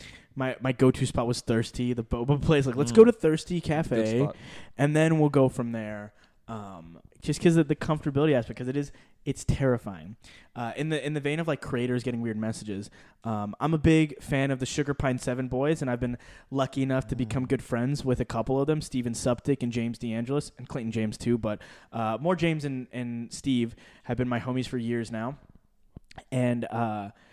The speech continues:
Speaker 1: you know, I was just a big fan of watching their videos for a long time, and they had a person in their videos for a while. Her name was Autumn.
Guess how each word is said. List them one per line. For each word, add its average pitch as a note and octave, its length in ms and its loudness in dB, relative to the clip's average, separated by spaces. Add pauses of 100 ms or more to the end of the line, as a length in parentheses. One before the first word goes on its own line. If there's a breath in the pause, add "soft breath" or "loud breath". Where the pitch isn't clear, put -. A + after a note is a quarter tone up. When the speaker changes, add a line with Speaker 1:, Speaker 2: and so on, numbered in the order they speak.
(280 soft breath)
Speaker 1:
you D3 160 -4
know, A#2+ 320 -2 (280)
I C3+ 120 2
was F#3+ 120 4
just F3 120 -4
a C#3 40 -2
big D3 160 2
fan C#3+ 120 0
of B2+ 60 0
watching B2 260 -2
their A#2+ 80 0
videos C3 340 2
for B2 120 -4
a A#2 60 0
long A#2 180 -4
time, A#2+ 380 -4
and B2 160 -4
they B2 80 -2
had C3 140 -2
a B2 40 -2
person C3 300 -4
in B2 60 -2
their A#2+ 100 -2
videos A#2 420 -2 (240 loud breath)
for - 180 0
a A#2+ 60 4
while. A2+ 320 2
Her C3 100 -2
name B2 120 0
was G#2+ 120 -6 (100)
Autumn. C#3 420 -6